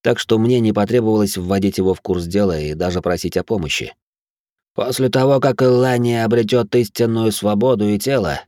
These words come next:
я буду готов стать частью стаи, если ты того пожелаешь». Мы оба знали, что я не откажусь от подобного пополнения.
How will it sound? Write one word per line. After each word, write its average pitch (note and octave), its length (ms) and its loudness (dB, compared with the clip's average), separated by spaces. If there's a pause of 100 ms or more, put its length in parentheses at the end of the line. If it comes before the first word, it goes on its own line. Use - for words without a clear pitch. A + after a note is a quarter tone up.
(240)
я B2+ 220 -2
буду C3 280 2
готов A#2+ 380 2
стать A2+ 280 -2
частью A2+ 420 0
стаи, F#2+ 540 -2 (280)
если F#2 300 -2
ты G2 200 0
того G2 300 0
пожелаешь». F#2+ 640 -2 (920)
Мы C3+ 200 -4
оба E2 300 -2
знали, F#2 340 0
что E2+ 220 -4
я F2 240 -2
не F#2 120 -2
откажусь G2 520 0
от E2 100 -4
подобного E2 540 -4
пополнения. D#2 720 -4